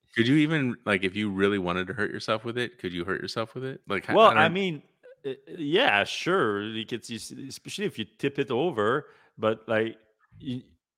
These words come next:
Speaker 2: the bigger you are, the more easier you g-, it's gonna be to, to tip it over because the center of gravity is gonna be higher, and these, these things are not that heavy. So, uh, but I was playing it, uh, we were playing around with the A T V in the, on the, on the same route, and there was, like, a little slope, uh,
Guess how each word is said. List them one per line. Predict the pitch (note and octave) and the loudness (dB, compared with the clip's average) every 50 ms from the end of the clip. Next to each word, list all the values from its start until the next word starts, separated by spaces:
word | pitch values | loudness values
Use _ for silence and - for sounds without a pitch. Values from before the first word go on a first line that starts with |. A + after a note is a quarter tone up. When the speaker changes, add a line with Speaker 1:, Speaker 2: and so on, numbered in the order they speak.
| _ _ _ _ _ | _ _ _ _ _
Speaker 2:
the | C3+ B2 A#2+ | -2 0 2
bigger | A2 C3+ C#3+ C#3+ F#3 F3 | 4 4 6 6 6 6
you | C#3+ C3+ B2+ | 8 8 8
are, | B2+ D3+ E3+ D#3+ | 8 8 8 8
the | C#3 A#2+ G#2+ | 6 4 4
more | A2+ B2 C3+ C3+ | 4 4 2 4
easier | C3 C3 B2+ A2 A2+ A#2 C#3+ C#3 | 2 0 -2 -4 -6 -4 -4 -4
you | B2+ A2 | -2 -4
g-, | A#2 - G#2+ A2+ A2 F#2 G2+ G#2+ - D#2 D#2+ B1 D#2 | -4 -6 -4 -4 -6 -6 -6 -8 -10 -10 -10 -10 -10
it's | A2 G2+ | -10 -6
gonna | G#2+ A#2 A2+ | -6 -6 -4
be | A2+ B2+ | -4 -6
to, | A#2+ - - A#2 A2 A2 G#2+ | -8 -8 -6 -6 -6 -4 -6
to | G2+ - - G#2 | -8 -10 -14 -14
tip | - - A#2 - A#2 | -8 -6 -6 -4 -2
it | A2 | 0
over | G#2 G2+ A#2+ D#3 C#3+ A#2 G#2 G#2+ A2 A#2 | 2 2 2 2 2 2 2 2 0 0
because | G#2+ G2 - A2 G2+ G2 F2+ F2 G2 F#2+ | -4 -6 -4 -2 -2 -2 -4 -6 -8 -6
the | F#2+ F#2+ G2 G2 G2 G2+ F#2 | -4 -2 -2 -2 -2 -4 -6
center | - - A#2 G#2 G2 A2 G#2 | -8 -8 -8 -4 -2 -2 -2
of | G2 | 0
gravity | G2 G2+ A#2 B2 A#2 A2 | 2 2 2 2 0 -2
is | G#2+ F#2+ | -4 -4
gonna | G#2 G2 | -4 -4
be | F#2 F#2 | -4 -6
higher, | F2 - - A2+ A#2+ C3 B2 G#2+ A2+ | -6 -6 -2 0 2 4 4 4 2
and | G#2+ F#2+ | 2 0
these, | F#2+ F#2+ - - - | -4 -8 -10 -10 -10
these | - G#2 F#2+ | -8 -8 -8
things | - A#2+ A2 G2+ | -8 -10 -10 -8
are | G2 | -6
not | F#2+ G2+ G2 | -4 -2 0
that | G2 F#2+ F2+ - | 0 -2 0 -2
heavy. | G#2+ B2+ C3+ A2 G#2 A#2 A#2+ | -4 -4 -2 -4 -6 -6 -8
So, | - - G2 G2 F#2+ - _ _ _ _ _ _ _ _ _ _ | -8 -6 -6 -6 -6 -8 _ _ _ _ _ _ _ _ _ _
uh, | F#2+ F2+ F2 F2 F2 F2 | -4 0 2 2 2 4
but | F#2 G#2 G#2 G2 - - - _ _ _ _ _ | 4 4 4 4 4 0 -8 _ _ _ _ _
I | A2+ A#2+ | 6 6
was | C#3 B2+ - | 6 6 2
playing | - - B2 C3+ D#3+ F3 | 0 0 2 2 2 0
it, | D3 - - | -2 -4 -4
uh, | - A#2 A2 G#2+ | -2 0 0 0
we | A2 A2 A2+ | 0 0 -2
were | A#2+ A#2+ | -2 -2
playing | - C#3 C#3 C#3 | -2 -2 -2 0
around | B2+ A2 A2+ A#2+ A#2+ A2 G#2 | 0 2 2 0 0 -2 -2
with | G#2 G#2 - | -4 -4 -2
the | - G#2 G2+ G#2 | 0 -2 -2 -2
A | G2+ | -2
T | - A2 G#2 | -4 -4 -4
V | G2 A2+ A#2+ | -4 -4 -4
in | A2 G2 | -4 -2
the, | G2 F#2+ F#2 F#2 F#2+ - | -2 -2 -2 -2 -4 -4
on | - G2 G2 | -4 -6 -6
the, | G2+ | -4
on | - G#2+ | -4 -4
the | G2+ F#2+ | -2 -4
same | - - A2+ G#2+ G2 F#2+ | -4 -4 -4 -4 -2 2
route, | G2 G#2 A2 A2+ G2+ - | 4 4 4 4 2 -2
and | G2 F#2 F#2 F#2 | -8 -10 -8 -6
there | F#2 F#2+ | -4 -4
was, | G2 F#2+ F2 | -4 -4 -4
like, | F#2 F2 - | -8 -8 -6
a | |
little | F#2+ G2 G#2 G2+ F#2 | -2 0 0 0 0
slope, | - - - - G#2 G2 G2 G#2 G2+ - | -2 -8 -6 -2 0 2 2 2 0 -2
uh, | F#2+ F#2+ | -6 -8